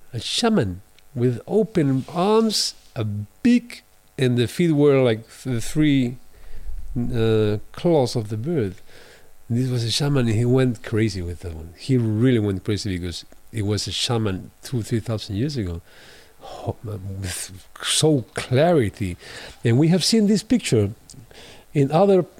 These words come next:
places, also in, in, in Peru, in, in, in, uh, in Pisac.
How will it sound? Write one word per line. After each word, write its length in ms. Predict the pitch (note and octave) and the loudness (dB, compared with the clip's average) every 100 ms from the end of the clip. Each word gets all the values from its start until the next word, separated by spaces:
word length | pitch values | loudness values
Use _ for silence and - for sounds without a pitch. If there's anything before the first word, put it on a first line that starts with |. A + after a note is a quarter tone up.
| - - | -18 0
places, 480 | F3 G3+ - A#2+ - | 2 4 4 2 2
also 460 | F3 G3 - A#2 C3 | 2 2 2 2 4
in, 260 | B2 B2 | 4 4
in, 240 | B2 B2 A#2 | 4 2 2
in 240 | B2 B2 | 0 0
Peru, 420 | - C3 G3 F3+ | 2 2 4 4
in, 180 | A2 A2 | 2 2
in, 260 | A#2 A#2 A2+ | 0 0 0
in, 320 | A#2 A2+ G#2+ | 0 2 2
uh, 160 | G#2 A2 | 2 2
in 160 | A#2+ G#2 | 0 2
Pisac. 400 | G#3 A3+ D#3+ | 2 2 2